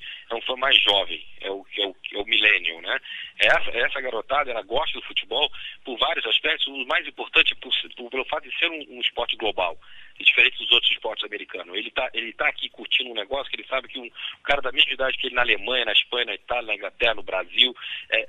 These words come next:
também, bem tá curtindo e conhece as mesmas pessoas, os mesmos, os mesmos ídolos, et cetera. Então, e, e essa, essa comunidade, de uma forma muito mais abrangente, é com que faz com que o soccer hoje seja um esporte muito jovem na sua base de,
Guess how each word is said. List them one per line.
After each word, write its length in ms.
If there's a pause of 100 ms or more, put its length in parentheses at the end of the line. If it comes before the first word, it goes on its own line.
(120)
também, 480
bem 160
tá 120
curtindo 480
e 40
conhece 340
as 120
mesmas 320
pessoas, 500
os 160
mesmos, 360 (420)
os 60
mesmos 440
ídolos, 280
et 120
cetera. 280
Então, 200
e, 180
e 260
essa, 220
essa 220
comunidade, 560
de 60
uma 120
forma 240
muito 180
mais 180 (220)
abrangente, 600 (280)
é 60
com 120
que 100
faz 260
com 180
que 140
o 40
soccer 340
hoje 220
seja 200
um 40
esporte 400 (340)
muito 260 (120)
jovem 480
na 120
sua 220
base 300
de, 160